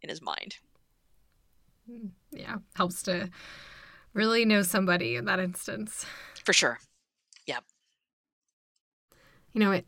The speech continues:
Speaker 2: it makes me think about you two helping each other in those small ways in Antarctica, too.
Speaker 1: You know, I have to say that is so true,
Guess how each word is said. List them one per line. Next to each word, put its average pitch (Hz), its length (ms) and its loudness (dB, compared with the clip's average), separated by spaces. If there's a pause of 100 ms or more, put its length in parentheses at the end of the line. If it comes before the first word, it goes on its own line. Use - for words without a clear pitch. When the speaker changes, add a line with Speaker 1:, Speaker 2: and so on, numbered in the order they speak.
Speaker 2:
it 202 120 4
makes 208 260 4
me 220 120 6
think 196 200 4
about 170 240 8 (160)
you 196 220 2
two 190 240 6
helping 165 460 2
each 170 240 -2
other 180 220 8
in 170 140 10
those 170 200 6
small 170 280 6
ways 165 320 4
in 170 80 2
Antarctica, 175 540 -2
too. 180 420 -2 (1300)
Speaker 1:
You 285 80 8
know, 370 160 12
I 277 100 10
have 294 200 8
to - 80 4
say 240 480 10
that 208 220 8
is 214 60 2
so 226 240 6
true, 214 640 4